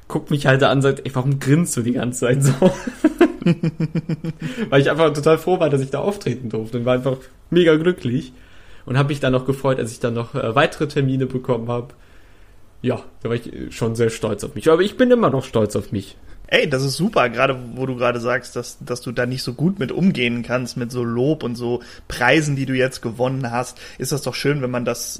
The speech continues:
Speaker 2: äh, wenn man so Dates oder so, so manche,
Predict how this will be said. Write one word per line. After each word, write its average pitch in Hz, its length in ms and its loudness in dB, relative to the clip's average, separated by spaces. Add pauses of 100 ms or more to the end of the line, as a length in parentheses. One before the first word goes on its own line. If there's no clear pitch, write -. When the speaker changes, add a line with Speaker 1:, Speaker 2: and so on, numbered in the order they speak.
Speaker 2:
äh, 113 100 -8
wenn 123 120 -6
man 120 320 -4
so 117 360 -4 (560)
Dates 151 560 2
oder 120 400 0
so, 117 420 -2
so 117 140 -6
manche, 117 640 -2